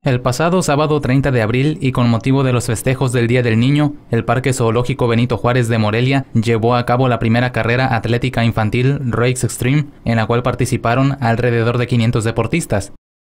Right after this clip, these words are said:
En la carrera atlética pudieron participar niños de seis a doce años de edad, quienes luego de pagar su inscripción de ciento cincuenta pesos, se les otorgaron un kit que consistió en una medalla conmemorativa,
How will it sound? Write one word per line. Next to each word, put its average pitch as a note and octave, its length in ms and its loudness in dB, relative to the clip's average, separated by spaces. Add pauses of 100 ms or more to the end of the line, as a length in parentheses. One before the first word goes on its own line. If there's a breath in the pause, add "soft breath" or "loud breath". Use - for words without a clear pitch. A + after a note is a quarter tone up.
(240)
En B2+ 180 0
la C3 120 0
carrera D3+ 320 0
atlética C#3+ 600 -2
pudieron A#2+ 420 0
participar A#2+ 580 -2
niños B2 380 2
de A2 140 0
seis B2+ 320 0
a A#2 100 2
doce A#2+ 240 0
años A#2+ 220 2
de G#2+ 160 0
edad, A2 260 0 (140)
quienes A#2 320 0
luego A#2 220 0
de A2+ 100 0
pagar A#2 260 -2
su C3 80 -2
inscripción A#2+ 520 0
de B2 60 0
ciento B2 280 0
cincuenta A#2 460 -2
pesos, B2 360 -2 (160)
se - 180 -4
les A2+ 160 -2
otorgaron A#2 480 0
un A#2 140 2
kit B2+ 240 -2 (160)
que A#2+ 140 -2
consistió A#2+ 400 -2
en A#2+ 80 2
una B2 160 2
medalla A2+ 420 0
conmemorativa, A2+ 800 0